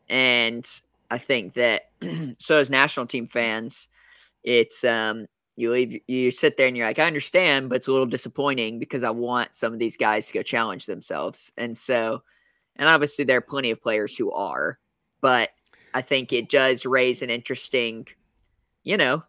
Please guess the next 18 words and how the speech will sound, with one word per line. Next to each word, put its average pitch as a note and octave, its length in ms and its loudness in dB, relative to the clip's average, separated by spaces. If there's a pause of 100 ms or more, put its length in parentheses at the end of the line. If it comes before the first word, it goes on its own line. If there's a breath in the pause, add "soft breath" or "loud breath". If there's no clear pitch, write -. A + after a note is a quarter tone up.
kind C3+ 340 4
of C3 380 0 (680)
question B2 720 -2 (140)
in A#2+ 180 -10
terms B2 500 -4
of A#2+ 440 -2
what B2 260 -2
players, B2 600 0
when B2 140 -6
they A#2+ 140 -2
have B2 280 -2
decisions C#3 500 -4
to A#2 100 -10
make F#2+ 220 -6
like F#2 180 -4
that, G#2 340 -2
that A2 140 -2
it's - 340 -4